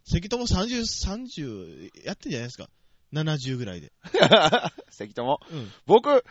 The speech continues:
Speaker 2: わかんの、関友と光石さんしかいないんで。
Speaker 1: あとね、確かジャイアンがね、
Speaker 2: うん。
Speaker 1: まだ十
Speaker 2: あ、あれ小学生でしょ？
Speaker 1: そうそうそう。
Speaker 2: 確か、ジャイアン。
Speaker 1: 三十年でも十分ですよ。
Speaker 2: ね。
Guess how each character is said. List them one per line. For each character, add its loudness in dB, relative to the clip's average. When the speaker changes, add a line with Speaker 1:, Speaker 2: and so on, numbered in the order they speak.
Speaker 2:
わ 8
か 4
ん 0
の、 -2
関 -8
友 0
と -2
光 -2
石 -2
さ -2
ん -2
し -8
か -4
い -4
な 4
い 0
ん -10
で。 -4
Speaker 1:
あ -10
と -8
ね、 -8
確 -10
か -6
ジ -4
ャ 0
イ -2
ア -6
ン -10
が -12
ね、 -12
Speaker 2:
う -10
ん。 -10
Speaker 1:
ま -10
だ 2
十 0
Speaker 2:
あ、 10
あ 8
れ 8
小 8
学 8
生 -2
で -2
し -8
ょ？ -2
Speaker 1:
そ -2
う -2
そ -2
う -4
そ 0
う。 0
Speaker 2:
確 -8
か、 0
ジ 0
ャ 4
イ 2
ア 0
ン。 -4
Speaker 1:
三 -4
十 -6
年 -4
で -10
も -10
十 -2
分 -4
で -8
す -14
よ。 -18
Speaker 2:
ね。 4